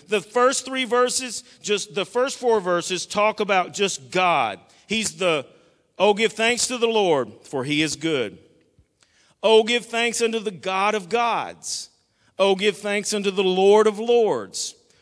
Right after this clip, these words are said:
to him who alone doeth great wonders." It's just talking about God and how big and how great he is, that he is God.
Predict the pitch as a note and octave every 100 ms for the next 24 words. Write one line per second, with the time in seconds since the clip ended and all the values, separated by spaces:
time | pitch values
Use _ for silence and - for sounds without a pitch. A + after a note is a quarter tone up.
0 | - - F3+ E3 B3 C4 C4 A3 F#3+ F3+
1 | G3 A#3 B3 B3 G3+ A#3+ B3 - G#3+ A#3
2 | A3+ G#3 G3+ F#3 C#3+ B2 F2+ - - -
3 | _ _ _ _ _ _ _ _ E3+ A#3
4 | G#3+ A#3 A#3+ C4 C4 B3+ A3+ G#3+ G3 E3+
5 | E3+ F#3 E3+ G3 G3+ F#3 G3+ F#3+ G3 G3+
6 | G#3+ G#3 G3+ A2 - - _ _ D#3+ E3
7 | G#3+ A#3+ A#3+ G3+ G3 D3 G#2 G2